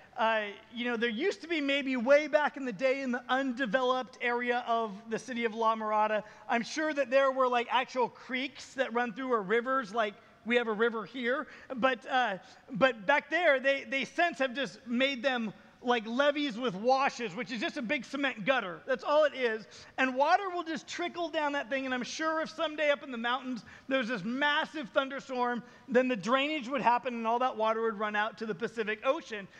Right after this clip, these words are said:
But for the most part, living in my dorm, which was near the wash, nothing ever happened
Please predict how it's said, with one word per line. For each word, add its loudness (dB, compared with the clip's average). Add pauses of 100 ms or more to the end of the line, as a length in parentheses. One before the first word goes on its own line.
(140)
But 4
for -2
the -4
most 2
part, 0
living -4
in -2
my 0
dorm, -2
which -6
was -6
near -2
the -2
wash, 0 (280)
nothing 2
ever 4
happened 0